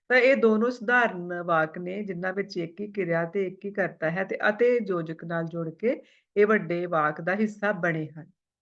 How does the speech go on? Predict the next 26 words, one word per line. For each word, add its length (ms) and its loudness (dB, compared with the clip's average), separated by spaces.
"ਮਾਂ 180 6
ਬੱਚੇ 300 4
ਨੂੰ 80 -2
ਸਵਾ 360 6
ਰਹੀ 240 -2
ਹੈ 140 2
ਪਰ 180 -2
ਬੱਚਾ 380 0
ਸੌ 340 0
ਨਹੀਂ 180 -4
ਰਿਹਾ" 220 2
ਵਿੱਚ 360 -6
ਸੁਤੰਤਰ 500 2
ਉਪਵਾਕ 520 2
ਹੈ, 100 2
"ਮਾਂ 280 2
ਬੱਚੇ 340 -6
ਨੂੰ 120 -10
ਸਵਾ 340 0
ਰਹੀ 280 -4
ਹੈ", 140 4
ਇਕੱਲਾ 680 2
ਵੀ 140 2
ਆ 120 6
ਸਕਦਾ 380 -12
ਹੈ। 80 -18